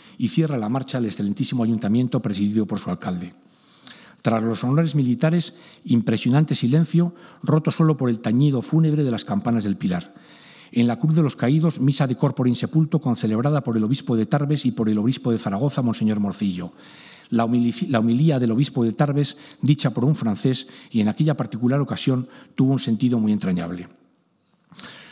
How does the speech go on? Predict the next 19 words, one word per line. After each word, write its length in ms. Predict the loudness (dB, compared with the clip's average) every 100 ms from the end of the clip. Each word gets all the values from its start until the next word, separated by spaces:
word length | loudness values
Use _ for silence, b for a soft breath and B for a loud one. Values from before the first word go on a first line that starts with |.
| B
Todo 200 | 2 4
Zaragoza 460 | 4 0 2 2 2
en 80 | -2
la 80 | -2
Plaza 240 | -2 -2
del 140 | -2
Pilar. 340 | 0 -2 -2 -8 B B B
Se 160 | -2 0
ha 40 |
decretado 480 | 2 0 0 0 0
el 100 | 0
cierre 460 | -4 -2 0 2 0
del 160 | 0
comercio 400 | 2 2 2 0
y 40 | 0
fiesta 320 | 0 0 0
en 60 |
los 100 | -2
colegios. 600 | -2 -4 -4 -8 -12 -14